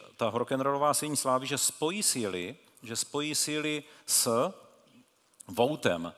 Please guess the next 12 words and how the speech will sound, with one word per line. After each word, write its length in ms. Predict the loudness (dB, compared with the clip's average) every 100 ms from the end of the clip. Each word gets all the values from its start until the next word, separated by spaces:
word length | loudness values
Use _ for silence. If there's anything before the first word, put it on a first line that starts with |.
| -6
to 80 | -2
je 40 |
technologická 680 | -2 0 -2 0 -2 0 0
společnost 520 | 0 -4 -6 -6 -6
Voutem, 520 | -8 -12 -6 -6 -6 -12 -20 -20 -20 -20 -20 -20 -8 4
a, 440 | 6 8 4 -2 -18 -20 _ _ _ _ _ _
a 280 | 0 0 2
rozje-, 320 | 0 -2 -2
udělali 420 | -4 2 4 4 2
hlasování 480 | 2 2 2 2
na 80 | 0
blockchainu. 640 | 0 -2 -2 -6 -6 -12